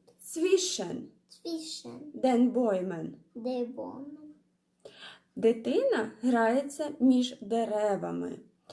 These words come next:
Speaker 1: Тут бачимо приклад зміни артикля в множині. В першому випадку у нас в множині die Bäume, якщо використовуємо знахідний відмінок, не змінюється артикль.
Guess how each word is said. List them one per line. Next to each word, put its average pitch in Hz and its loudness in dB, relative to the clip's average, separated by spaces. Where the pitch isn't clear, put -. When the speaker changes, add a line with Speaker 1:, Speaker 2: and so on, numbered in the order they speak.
Speaker 1:
Тут - 6
бачимо 254 2
приклад 247 -2
зміни 226 0
артикля 247 -2
в 226 -4
множині. 247 4
В - -16
першому 285 4
випадку 208 0
у 262 2
нас 220 2
в 214 -4
множині 269 2
die 240 2
Bäume, 180 4
якщо 247 -2
використовуємо 226 0
знахідний 220 -2
відмінок, 185 -6
не 320 2
змінюється 202 -2
артикль. 349 -4